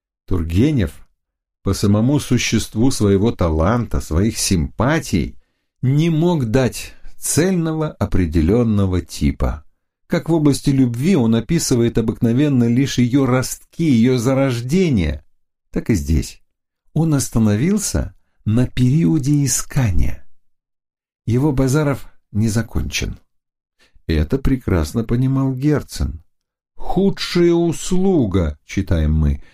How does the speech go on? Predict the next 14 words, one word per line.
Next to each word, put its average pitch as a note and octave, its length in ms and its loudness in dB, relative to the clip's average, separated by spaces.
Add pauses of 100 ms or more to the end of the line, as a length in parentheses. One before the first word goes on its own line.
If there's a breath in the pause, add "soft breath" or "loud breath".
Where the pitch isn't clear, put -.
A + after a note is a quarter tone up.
(140 soft breath)
«которую B2+ 420 2
Тургенев C3+ 760 0
оказал A#2 500 0
Базарову, G#2+ 840 2
состоит G#2 540 0
в - 140 -20
том, D3 420 0
что, - 260 -2
не C#3+ 200 2
зная, A2+ 760 0
как - 380 -4
с - 100 -14
ним F#2+ 220 2
сладить, C3+ 760 0